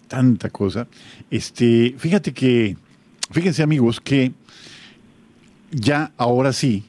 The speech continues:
ahora sí, ya se terminó la temporada navideña, ya acabó el tiempo litúrgico de Navidad y estamos ya inmersos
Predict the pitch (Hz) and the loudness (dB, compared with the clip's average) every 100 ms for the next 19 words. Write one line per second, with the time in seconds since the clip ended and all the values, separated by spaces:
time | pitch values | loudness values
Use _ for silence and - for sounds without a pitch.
0 | _ - 101 117 - 127 117 95 104 101 | _ -2 0 0 0 -2 -2 0 0 0
1 | 117 - 135 117 98 98 98 104 127 - | -4 -4 -2 -2 0 0 2 2 0 -6
2 | - 110 92 - 98 92 101 95 101 104 | -10 -6 -4 -4 -4 -2 -2 0 0 0
3 | 113 110 110 117 156 220 170 90 - 101 | 0 0 0 0 2 2 0 -4 -12 -6
4 | 95 98 107 - 135 113 117 - 107 107 | -2 0 -2 -2 0 2 0 0 -2 0
5 | 127 113 98 107 92 - 104 117 117 - | 0 0 0 -4 -6 -4 -4 0 0 -2
6 | 117 98 95 95 101 95 117 220 - _ | -4 -2 0 -2 -2 0 -2 -4 -10 _
7 | - - - - - _ - 220 214 - | -20 -20 -20 -20 -20 _ 0 2 2 -4
8 | - 123 - 143 180 160 160 151 151 _ | -4 -4 -4 -4 -2 0 2 0 -2 _
9 | - 175 180 180 151 - 139 147 - | 0 2 4 4 2 -2 -2 -4 -8